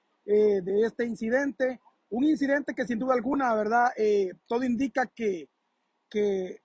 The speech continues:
fue bastante violento, ya que hubo múltiples disparos. Eso es el informe que nos han dicho.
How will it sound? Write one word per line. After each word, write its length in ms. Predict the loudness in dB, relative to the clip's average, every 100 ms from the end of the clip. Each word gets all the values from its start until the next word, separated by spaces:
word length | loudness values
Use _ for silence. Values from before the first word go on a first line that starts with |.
| _ -4
fue 180 | 2
bastante 400 | 4 2 0 -4
violento, 480 | -2 0 0 -2 -4
ya 160 | -2 -2
que 300 | -2 -4 -4
hubo 400 | -6 -6 -2 -2
múltiples 880 | 0 -2 0 2 0 -2 -8 -6 -6
disparos. 640 | -10 -4 -2 0 -2 -6 -6
Eso 280 | -6 -2
es 160 | -2 -2
el 80 | -4
informe 340 | -6 -6 -6
que 120 | -8
nos 100 | -8
han 140 | -8 -2
dicho. 360 | -2 -2 -6